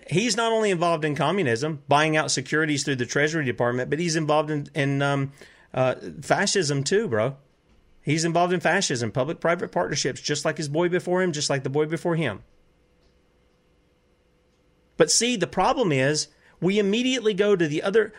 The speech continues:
we immediately make the, the illogical connection of,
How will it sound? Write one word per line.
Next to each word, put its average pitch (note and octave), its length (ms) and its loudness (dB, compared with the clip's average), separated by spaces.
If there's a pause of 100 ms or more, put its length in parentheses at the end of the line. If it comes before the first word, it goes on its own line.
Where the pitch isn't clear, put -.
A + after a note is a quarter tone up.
we F3+ 140 2
immediately A3 440 2
make G3+ 300 0
the, D3 240 0 (240)
the C#3+ 320 0 (320)
illogical F#3 840 2 (320)
connection E3 600 0
of, C3 300 2